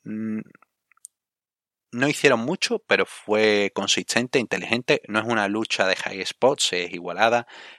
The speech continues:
eh, trabajando, eh, dando tiempo, siendo muy metódica. Eh, lo que hacía una, la otra respondía, si iba al brazo, la otra respondía al brazo izquierdo.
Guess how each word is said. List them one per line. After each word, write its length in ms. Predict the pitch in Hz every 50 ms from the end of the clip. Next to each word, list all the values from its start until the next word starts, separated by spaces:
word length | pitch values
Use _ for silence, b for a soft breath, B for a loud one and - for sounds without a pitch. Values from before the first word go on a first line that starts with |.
| B _
eh, 840 | - 90 90 90 87 87 85 85 85 85 85 85 85 85 85 87 - -
trabajando, 800 | - 87 87 87 85 85 98 101 101 101 98 98 98 101 98
eh, 260 | 92 90 90 90 87 b b b b b b b b b b b b _ _ _ _ _ _
dando 1160 | - 113 107 104 101 98 101 101 98 95 101 98 98 95 95 95 92 92 90 90 90 95 -
tiempo, 360 | - 101 104 104 98 - 90
siendo 280 | - - 101 107 104 107
muy 200 | 101 107 117 120
metódica. 680 | 107 95 - 113 107 107 110 - - 117 117 117 - _ _ _ _ _ - - _ _ _ _ _ _ _ _ _ _ _ - -
Eh, 400 | - 113 110 107 107 104 104 104 101
lo 140 | 101 104 104
que 80 | - 95
hacía 300 | - - - 110 104 104
una, 500 | 104 107 107 107 104 101 98 95 - -
la 200 | - 104 95 92
otra 320 | 98 101 - - - 95 92
respondía, 600 | - 98 92 - - 98 92 95 104 110 107 101
si 160 | - - 95
iba 180 | 95 95 92 90
al 100 | 90 87
brazo, 440 | 95 92 98 95 95 - - 90
la 100 | 90 90
otra 300 | 87 87 - - - 98
respondía 500 | - 92 92 92 - - 92 90 90 90
al 100 | 90 87
brazo 300 | 87 92 90 92 92 -
izquierdo. 480 | 92 - - - 113 110 107 107 90 -